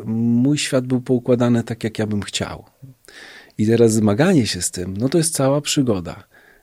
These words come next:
E, i tego się samemu, myślę, że nie zrobi. Także w, w, ludzie w takich momentach, bo wiesz, póki jest wszystko okej, to każdy jest fafarafa, nie? I to kiedyś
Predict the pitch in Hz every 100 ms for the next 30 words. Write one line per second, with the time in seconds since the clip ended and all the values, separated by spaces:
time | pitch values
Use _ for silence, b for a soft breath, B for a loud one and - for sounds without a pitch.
0 | b _ - 95 85 104 98 _ _ _
1 | - 151 143 - 127 127 131 131 131 -
2 | - 110 117 120 127 113 113 113 110 123
3 | 98 92 - - 98 98 104 98 101 98
4 | 101 98 98 101 117 151 143 107 - -
5 | 147 139 - 113 104 120 147 107 95 -
6 | B B 127 127 82 - b b b -
7 | 147 254 220 214 - 170 147 - 101 117
8 | 127 123 107 117 117 120 123 - 117 113
9 | 113 - 147 170 - - 95 123 160 160
10 | B B B 107 113 110 - b b -
11 | 117 107 -